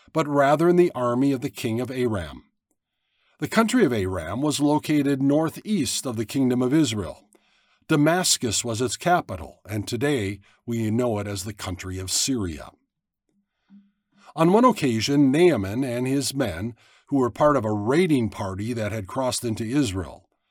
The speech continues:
they took a young girl captive whom Naaman gave to his wife as a servant girl.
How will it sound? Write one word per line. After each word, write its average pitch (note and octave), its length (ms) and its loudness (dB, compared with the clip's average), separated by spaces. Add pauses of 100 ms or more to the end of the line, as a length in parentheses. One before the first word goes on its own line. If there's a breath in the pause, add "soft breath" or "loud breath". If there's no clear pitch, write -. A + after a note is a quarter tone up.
(600 soft breath)
they F3+ 100 4
took G3+ 180 0
a G3 80 4
young D#3+ 400 6
girl C#3+ 300 2
captive B2 600 -2
whom B2+ 280 2
Naaman A#2+ 420 0
gave G#2+ 340 -4
to C3 140 -2
his B2+ 180 -2
wife F#2 400 -4
as G#2+ 160 -8
a B2 60 -6
servant B2 400 -2
girl. - 380 -12